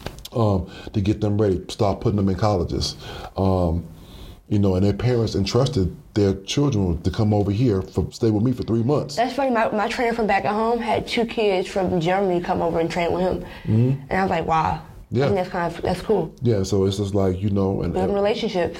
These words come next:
Speaker 1: Yeah, I mean, you know what? That's what, understand this. Basketball is a platform. Any sport is a platform. So it gives you a platform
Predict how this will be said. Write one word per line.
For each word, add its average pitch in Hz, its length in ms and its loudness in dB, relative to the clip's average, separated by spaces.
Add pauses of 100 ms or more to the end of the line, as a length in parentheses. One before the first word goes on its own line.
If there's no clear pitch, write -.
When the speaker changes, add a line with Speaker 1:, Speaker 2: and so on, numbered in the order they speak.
(140)
Speaker 1:
Yeah, 113 160 4 (140)
I 90 40 4
mean, 101 180 4
you 107 80 4
know 110 140 4
what? 117 220 4 (360)
That's 107 320 0
what, 98 280 0 (520)
understand 101 460 2
this. 71 260 -2 (760)
Basketball 110 680 0
is 98 80 -2
a 92 60 -4
platform. 80 500 -2
Any 120 140 4
sport 113 320 2
is 80 80 0
a 78 40 0
platform. - 640 -2 (200)
So 87 180 0
it 90 80 0
gives 117 280 2
you 117 80 2
a 104 40 0
platform 80 760 0